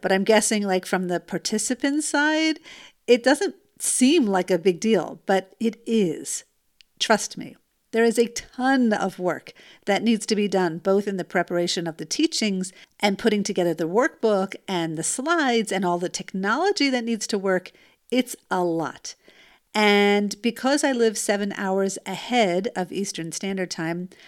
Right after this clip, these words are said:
I led the challenge in the evening so that as many people could join me live as possible, which meant that the events every day started late in the evenings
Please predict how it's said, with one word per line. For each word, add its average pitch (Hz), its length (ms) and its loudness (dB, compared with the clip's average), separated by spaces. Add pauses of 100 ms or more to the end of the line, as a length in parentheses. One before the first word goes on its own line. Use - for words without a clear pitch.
(260)
I 208 100 4
led 214 240 4
the 240 80 2
challenge 202 480 0
in 190 220 -4
the 240 180 -2
evening 202 480 -2 (300)
so 226 160 4
that 226 120 6
as 214 140 2
many 220 220 2
people 226 300 0
could 214 160 0
join 196 260 -2
me 170 180 -2
live 180 520 0
as - 120 -8
possible, 165 640 -6 (260)
which 214 260 4
meant 226 340 2 (120)
that 202 220 2
the 214 160 2
events 233 580 0 (460)
every 214 220 4
day 247 560 2 (100)
started 240 840 4 (100)
late 247 300 2
in 233 140 4
the 226 120 -4
evenings 214 600 -2